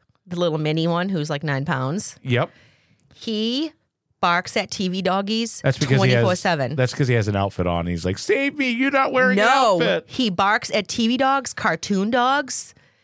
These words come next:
Speaker 1: He, anything that resembles a dog or an animal, he barks at. Like,
Speaker 2: Yeah, because he sees them without the outfits and go, "How do you get a loner that doesn't dress
Speaker 1: "Hey,
Speaker 2: me up?"
Speaker 1: yeah, he looks cute." Oh,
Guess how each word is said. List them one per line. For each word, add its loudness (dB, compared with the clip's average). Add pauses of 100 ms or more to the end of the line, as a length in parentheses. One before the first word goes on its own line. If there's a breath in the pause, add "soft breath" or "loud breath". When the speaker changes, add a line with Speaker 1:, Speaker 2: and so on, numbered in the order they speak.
(120)
Speaker 1:
He, -6
anything 0
that 0
resembles 0
a -2
dog 0
or 0
an -2
animal, 0
he -2
barks -2
at. -4 (120)
Like, 4
Speaker 2:
Yeah, 0
because 0
he 2
sees 0
them 0
without 0
the 0
outfits -2
and -2
go, 2
"How -2
do -2
you 0
get 0
a -2
loner 2
that -2
doesn't -4
dress 2
Speaker 1:
"Hey, 4
Speaker 2:
me 4
up?" 4
Speaker 1:
yeah, 2
he -4 (120)
looks -2
cute." -2
Oh, 2